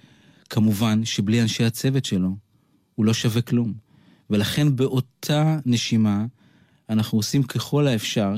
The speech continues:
כדי לשמור על אנשי הצוות מוגנים ככל האפשר. לא רק כדי להציל חיים, אלא בעיקר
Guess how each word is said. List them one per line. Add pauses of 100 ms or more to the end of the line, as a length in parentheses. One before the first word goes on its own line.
כדי
לשמור
על
אנשי
הצוות
מוגנים
ככל
האפשר. (760)
לא
רק
כדי
להציל
חיים, (540)
אלא
בעיקר